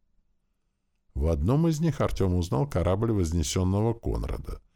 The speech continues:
Второй же был неизвестен. Прибывшие корабли постарались аккуратно приблизиться к Витязю.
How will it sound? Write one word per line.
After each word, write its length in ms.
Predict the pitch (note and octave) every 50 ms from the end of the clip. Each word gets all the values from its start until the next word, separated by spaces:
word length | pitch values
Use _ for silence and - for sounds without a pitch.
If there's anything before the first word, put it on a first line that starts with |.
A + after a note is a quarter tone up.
| _ _ _
Второй 420 | - - - A#2 A#2 A#2 D#3+ F3+
же 140 | F3 D3 C#3
был 180 | G2+ F2+ G#2 G2+
неизвестен. 680 | G2+ G2+ F2+ D2+ B1+ A1 G1+ G1+ - - - - - - _ _ _ _ _ _ _ _ _ _ _ _ _ _ _ _ _ _ _ _ _ _ _ _ _ _ _ _ _ -
Прибывшие 540 | - E3+ F#3+ F#3+ F3 F3 - - - D3+ C#3
корабли 420 | - - C3+ C3 C3 C3 C#3 E3+
постарались 640 | F3 - D3+ C#3+ - - C3+ B2+ C3 C3 B2 A2 -
аккуратно 480 | A#2+ A2+ - A#2+ A#2 B2+ C#3 - - D#3+
приблизиться 600 | D3 - C#3+ A#2+ A2 A2+ G#2 G#2+ A#2+ B2 - C#3
к 100 | - -
Витязю. 640 | - E2 C#2+ - - - A1+ G#1+ G#1 - - -